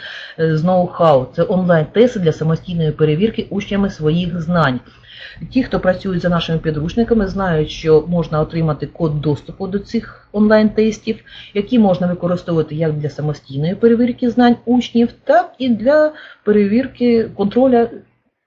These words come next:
вмінь та навичок, навичок у класі.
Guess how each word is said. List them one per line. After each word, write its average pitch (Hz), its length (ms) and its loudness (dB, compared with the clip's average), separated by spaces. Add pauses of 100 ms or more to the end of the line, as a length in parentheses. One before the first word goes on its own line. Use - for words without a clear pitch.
(120)
вмінь 214 460 4 (160)
та 147 120 -4
навичок, 190 500 0 (360)
навичок 202 460 0
у 156 80 -10
класі. 127 480 -6